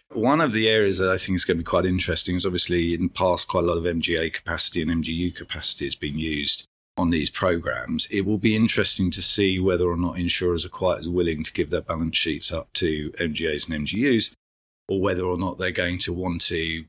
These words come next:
retain that capacity for themselves and use that themselves to underwrite their own portfolio business. So I do think you've, we've got to be quite conscious of the fact of making sure that we're looking and we're placing with carriers who have the balance sheet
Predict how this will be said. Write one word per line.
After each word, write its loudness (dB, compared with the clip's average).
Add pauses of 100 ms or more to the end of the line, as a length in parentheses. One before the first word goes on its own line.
retain -2 (140)
that -6
capacity -4
for -6
themselves 2
and -4
use -2
that 0 (280)
themselves -2
to -4
underwrite -2
their -4
own -4
portfolio -6
business. -4
So 2 (520)
I -4
do 4
think -2
you've, -6
we've -4
got 0
to 0
be -4
quite -4
conscious -2
of -6
the -6
fact -4
of -6
making -2
sure 0
that -4
we're -6
looking -4
and -6
we're -6
placing -2
with -8
carriers -4 (520)
who -2
have -2
the -10
balance -4
sheet -2